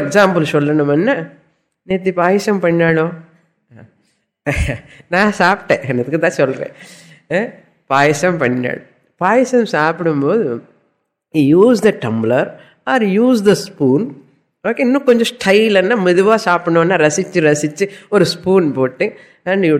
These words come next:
take with the spoon பாயசம். Every spoon the payasam goes inside. Spoon also goes. Spoon will not go, pa. Payasam only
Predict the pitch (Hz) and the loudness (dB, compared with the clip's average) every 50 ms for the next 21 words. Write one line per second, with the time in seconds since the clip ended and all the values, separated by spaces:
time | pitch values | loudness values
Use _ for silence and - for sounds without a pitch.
0 | 151 160 160 165 165 135 135 135 127 147 180 - - - - 143 139 139 139 131 | 2 2 0 0 0 -2 -4 -4 -2 -2 -4 -4 -4 -4 0 0 2 2 0 -2
1 | 135 117 110 104 107 113 113 - - 107 - - _ _ _ _ _ _ _ _ | -4 -4 -2 -2 -2 -4 -4 -8 -10 -14 -16 -20 _ _ _ _ _ _ _ _
2 | _ - 143 147 165 185 202 220 226 247 254 285 302 311 277 294 - - 220 214 | _ 0 2 4 6 6 6 6 6 6 4 4 4 2 2 0 -4 -2 0 2
3 | 233 247 254 240 185 147 - - 139 135 147 185 247 285 269 - 294 277 254 247 | 2 4 2 2 0 0 -2 0 0 2 4 4 4 4 2 2 2 2 2 2
4 | 180 160 175 175 170 165 - 147 139 131 135 139 - 143 127 123 123 127 131 - | 2 4 6 6 4 4 4 2 2 2 2 2 2 2 2 2 2 0 -2 -6
5 | - - 254 262 277 269 254 254 269 254 277 294 302 277 240 262 285 - 427 370 | -4 -2 0 2 2 4 4 2 2 0 0 0 0 2 2 2 2 0 0 -4
6 | - - - _ _ _ _ _ _ _ _ _ _ _ _ _ _ _ _ _ | -6 -12 -20 _ _ _ _ _ _ _ _ _ _ _ _ _ _ _ _ _
7 | _ _ _ _ _ _ _ _ _ _ _ _ _ _ _ _ _ _ _ _ | _ _ _ _ _ _ _ _ _ _ _ _ _ _ _ _ _ _ _ _
8 | - _ - 226 262 294 320 302 262 208 202 208 202 202 208 196 180 175 147 127 | -20 _ -4 0 0 2 4 4 6 6 6 6 6 4 4 4 2 2 0 0
9 | 131 143 143 139 143 - 123 127 135 175 226 233 196 143 143 - - - _ _ | 2 2 2 2 0 0 0 2 2 2 2 2 0 -2 -4 -8 -16 -20 _ _
10 | _ - 139 143 190 247 294 277 262 - 240 208 175 156 151 151 147 147 156 208 | _ -4 -2 0 2 2 2 2 2 0 0 2 2 2 2 2 2 2 0 0